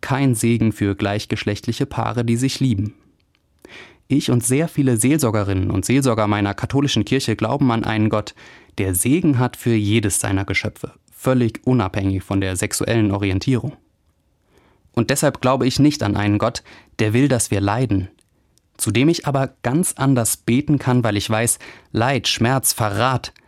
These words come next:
das alles hat Gott erlebt, am Karfreitag. Und ich glaube, mein Gott durchlebt es heute wieder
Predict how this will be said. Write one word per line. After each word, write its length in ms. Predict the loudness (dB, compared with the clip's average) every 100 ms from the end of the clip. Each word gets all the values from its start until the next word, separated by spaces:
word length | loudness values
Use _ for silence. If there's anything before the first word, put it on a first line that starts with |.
| _ _ _
das 180 | -8 -4
alles 400 | -2 0 -2 -4
hat 220 | -8 -6
Gott 220 | -6 -6
erlebt, 580 | -4 0 0 -2 -10 -16 -18 _ _ _ _
am 220 | -4 -4
Karfreitag. 760 | -2 -4 -4 -6 -6 -10 -12 -16 _ _ _ _ -20 -20 -20 -6
Und 120 | -2
ich 140 | -2 -2
glaube, 460 | -4 0 0 -2 -6 _
mein 180 | -2 0
Gott 240 | -2 -2
durchlebt 380 | -2 0 -2 -2
es 160 | -4
heute 280 | -4 -2 -2
wieder 380 | -2 -4 -8 -16